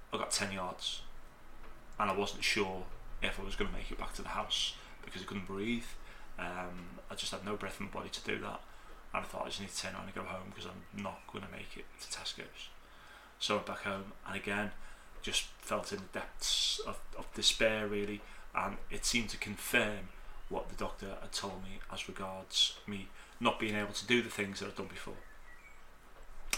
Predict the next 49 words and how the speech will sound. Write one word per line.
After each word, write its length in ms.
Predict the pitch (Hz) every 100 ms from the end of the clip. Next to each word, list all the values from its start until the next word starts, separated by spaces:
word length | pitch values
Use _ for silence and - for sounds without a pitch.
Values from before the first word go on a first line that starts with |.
| -
So, 360 | - - 113 98 - - - - -
again, 240 | 123 131
it 120 | 127 123
was 100 | 104
just 220 | 113 -
T 160 | 131
V, 380 | 110 123 127 - -
it 100 | -
was 100 | -
a 20 |
bit 100 | 104
of 100 | 101
reading, 460 | 120 127 127 120 113 -
um, 380 | 104 107 101 104 - 104 -
that's 160 | 113
pretty 220 | - 113 104
much 160 | 104
all 140 | 107 104
I 20 |
could 180 | 101 92
do. 180 | 98 101 - - - - -
Um, 440 | 98 101 101 104 - -
I 60 | 127
started 260 | - -
to 80 | -
walk 320 | 117 117 117
more 220 | 110 104
and 80 | 107
more, 300 | 113 135 139
going 160 | 127 104
out 100 | 98
with 80 | 98
my 100 | 101
wife, 400 | 113 120 120 -
we 100 | 101
were 120 | 95
walking 340 | 98 104 -
the 60 | 101
dogs, 600 | - 113 110 - - - - - - -
Um, 400 | 98 98 98 104
I 40 |
remember 240 | 107 107 104
walking 340 | 101 104 -
a 60 | 98
mile 420 | 104 107 110 113
one 180 | 110 110
day 180 | 113 113
and 120 | 104
thinking, 260 | 104 101